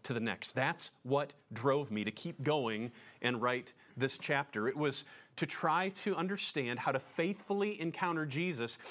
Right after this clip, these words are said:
not only in the last quarter, but the initial seventy-five point five percent, in order that Christians might in truly see this whole text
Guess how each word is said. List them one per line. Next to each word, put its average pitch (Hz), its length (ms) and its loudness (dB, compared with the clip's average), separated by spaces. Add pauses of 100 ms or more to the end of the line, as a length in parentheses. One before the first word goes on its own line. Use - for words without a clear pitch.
(120)
not 175 220 6
only 220 320 2
in 180 360 2
the 156 280 2 (160)
last 160 400 0
quarter, 151 440 2 (200)
but 151 100 6
the 165 120 2
initial 175 300 2
seventy-five 156 720 0
point 143 240 -2
five 131 240 0
percent, 98 560 -4 (880)
in 165 80 6
order 185 140 6
that 170 160 0
Christians 143 720 0 (180)
might 175 200 6
in 190 140 0
truly 180 680 2 (160)
see 220 320 2
this 185 260 2
whole 240 380 4
text - 580 -2